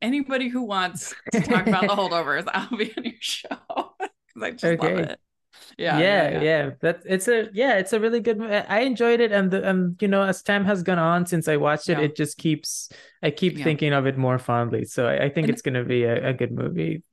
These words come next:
Speaker 1: I
Speaker 2: for
Speaker 1: can't believe that this Dominic Sessa is his first role, like, ever.
Speaker 2: Yeah,
Speaker 1: Like,
Speaker 2: he was discovered in a, in a high school play or
Speaker 1: Yeah,
Speaker 2: something, right?
Speaker 1: where it,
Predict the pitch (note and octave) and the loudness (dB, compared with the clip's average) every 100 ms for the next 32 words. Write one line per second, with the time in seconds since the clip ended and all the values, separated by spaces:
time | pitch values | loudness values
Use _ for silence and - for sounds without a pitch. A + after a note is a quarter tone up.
0 | F3+ B3+ D#4 C3 F#4 D4+ G#3+ G3 G3 G3+ | -6 -6 -4 -4 -4 -4 -4 -2 -2 -2
1 | D3+ E3 F3+ D#3+ - - F3 F3 - E3 | -4 -4 -2 -2 -4 -10 -6 -6 -4 -4
2 | E3 E3 - D3 D3 G#3 A#3 C#4+ C#4+ _ | -4 -6 -6 -4 -4 -2 0 -2 -6 _
3 | _ - B3+ C4 A#3 - D4+ C4+ - B3 | _ -8 -4 -4 -4 -4 -4 -4 -4 -2
4 | B3+ D#3+ - G#3 G3 B3 A#3+ - - _ | -2 -2 -6 -6 -4 -2 -2 -4 -10 _
5 | _ _ _ _ _ - C3+ C#3+ C#3 C#3 | _ _ _ _ _ -4 0 2 4 2
6 | F3+ F#3+ F3 E3+ - G3 F#3 D3 C#3+ C3+ | 2 2 0 -2 0 0 0 0 2 2
7 | C3 C3 C#3+ C3+ C3 C3+ E3 - C#3+ B2+ | 2 0 0 2 2 0 -2 -2 -2 -2
8 | - E3+ C3 B2 G4 - B2 B2+ C3+ E4 | 0 2 2 2 0 0 0 0 2 0
9 | F4+ | -2